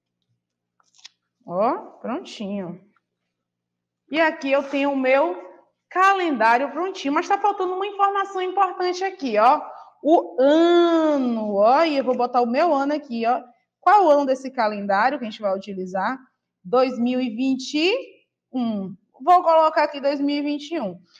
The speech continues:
No entanto, quando passar o ano, inclusive, você pode mudar isso aqui. Colocar dois mil e vinte e dois, que você pode utilizar ele aqui, ó, em qualquer ano.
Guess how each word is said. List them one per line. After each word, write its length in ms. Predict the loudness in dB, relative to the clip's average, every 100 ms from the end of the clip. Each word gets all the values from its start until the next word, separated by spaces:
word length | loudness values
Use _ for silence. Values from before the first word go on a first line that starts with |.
| _ -6
No 160 | -2
entanto, 600 | -2 0 0 0 -4 -8 -8
quando 320 | -6 -4 -2
passar 400 | -2 -4 -2 -2
o 160 | 0 -2
ano, 240 | -2 -2
inclusive, 420 | -2 -4 -2 -4
você 320 | -2 -4 -4 -8
pode 300 | -4 -4 -4
mudar 360 | -4 0 0
isso 180 | -2 -6
aqui. 320 | -8 -8 -10 _ _ _ -2
Colocar 360 | 0 2 0
dois 240 | 2 0 0
mil 160 | -2
e 40 | -2
vinte 240 | -6 -6
e 40 |
dois, 200 | -4 -4
que 60 | -4
você 200 | -2 -2
pode 300 | 0 0 0
utilizar 640 | 0 -2 -2 2 6 6
ele 220 | 4 2 0
aqui, 340 | -4 -4 4
ó, 220 | 6 4 0 -20 -20 _ -4
em 140 | 0
qualquer 560 | 4 4 4 0 0 -2 -8 _ _ _ _ _ _ _
ano. 640 | -2 0 2 0 -2 -6